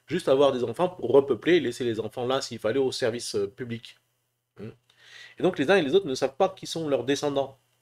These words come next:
Souvent, euh, ceux et celles qui ont pratiqué, euh, cette, euh, repopulation du monde l'ont pratiquée de manière anonyme,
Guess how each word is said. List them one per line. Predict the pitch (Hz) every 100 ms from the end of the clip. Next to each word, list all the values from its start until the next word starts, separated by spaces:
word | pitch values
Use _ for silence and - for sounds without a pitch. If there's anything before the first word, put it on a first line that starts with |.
| _ _ _ _ _ _ _ _
Souvent, | - 123 117 151 139 -
euh, | 110 101
ceux | - 123
et |
celles | 117 147 -
qui | 123
ont |
pratiqué, | 117 117 - - 127 120 -
euh, | 95 90
cette, | - - - - - 113 - -
euh, | 101
repopulation | 98 127 139 131 120 127
du | 104
monde | 131 196 165 - - _ 113
l'ont | 113
pratiquée | 127 - 113 170
de | 135
manière | 131 127
anonyme, | 120 120 113 156 170